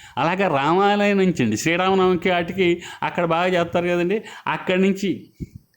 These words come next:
ఆ, క్షీరాన్నం ఓ గ్లాసు,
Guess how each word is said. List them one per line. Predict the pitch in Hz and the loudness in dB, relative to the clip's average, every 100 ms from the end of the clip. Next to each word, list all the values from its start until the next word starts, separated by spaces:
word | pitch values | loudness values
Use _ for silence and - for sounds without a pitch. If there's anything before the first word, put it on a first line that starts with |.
| _ _ _ _ - | _ _ _ _ -4
ఆ, | 147 185 202 - | 0 0 -4 -10
క్షీరాన్నం | - - 156 160 165 185 | -10 -2 0 0 0 0
ఓ | 220 143 151 | -2 -2 0
గ్లాసు, | 143 143 185 | 0 0 -4